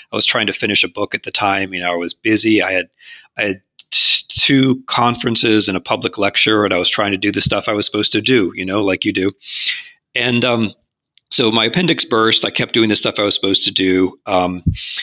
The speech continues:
gave a lecture, went to a conference, and then I, I flew back home with a burst appendix and,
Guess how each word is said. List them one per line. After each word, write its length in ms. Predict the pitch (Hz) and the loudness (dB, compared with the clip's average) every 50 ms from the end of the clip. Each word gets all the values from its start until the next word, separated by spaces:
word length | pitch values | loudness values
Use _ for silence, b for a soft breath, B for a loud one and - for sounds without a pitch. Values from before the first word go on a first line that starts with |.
| B B _ _ | B B _ _
gave 180 | - 131 123 113 | -2 -2 0 0
a 60 | 117 | 2
lecture, 480 | 107 113 117 113 - - - 117 107 101 | 2 2 0 2 2 2 2 4 2 2
went 140 | 104 98 - | 2 0 0
to 80 | 92 | -2
a 40 | 90 | -2
conference, 520 | - - 117 104 104 - - 101 101 - | 0 0 0 0 0 0 -2 -2 0 0
and 80 | - 113 | 0 0
then 100 | 113 110 | 0 -2
I, 140 | 107 104 95 - - | -2 -2 -4 -6 -6
I 140 | 123 113 110 | -4 -4 0
flew 200 | - - 147 127 | 2 4 4 4
back 240 | 120 110 101 98 | 4 2 0 -2
home 320 | - 117 110 107 104 101 98 | -2 0 2 2 2 0 0
with 140 | 92 90 - | -2 -4 -4
a 60 | 98 | -6
burst 420 | 95 - 98 98 95 - - - | -4 -2 0 2 2 2 2 0
appendix 720 | - - 107 101 95 95 95 92 - - - - - - - | -2 -4 -4 -4 -2 0 0 0 2 2 2 2 2 0 -2
and, 400 | - 104 95 92 90 90 90 - | -6 -8 -8 -8 -8 -6 -4 -4